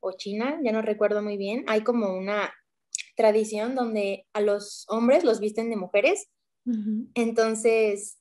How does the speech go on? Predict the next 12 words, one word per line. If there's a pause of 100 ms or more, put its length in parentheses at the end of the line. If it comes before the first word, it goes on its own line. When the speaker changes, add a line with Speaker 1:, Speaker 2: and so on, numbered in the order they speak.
Speaker 1:
era
hombre
mi
personaje,
pero
vestía
de
mujer (100)
y
me
lo
dieron.